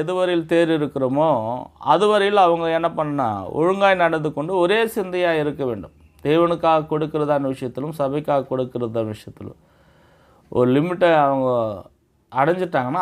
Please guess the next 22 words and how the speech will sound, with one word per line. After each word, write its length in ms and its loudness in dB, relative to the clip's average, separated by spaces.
அதற்கு 300 0
மேலாக 480 4
அவர்கள் 360 -4
கொடுக்கிறதுல 600 -4
பெருகின 400 -2
மொழியே, 400 -2
மாறாக 380 6
அவர்கள் 380 -4
தங்களை 340 -2
இது 140 0
போதும் 340 2
என்று 220 -4
நிறுத்தி 320 2
விடுகிறதோ 420 2
குறைத்து 340 -2
கொள்கிறதோ 480 0
இருக்கக்கூடாது. 420 -6
ஆக 120 6
பிரியமானவர்களே, 800 0
இந்த 240 -6
கால 260 0
வேளையில 340 -2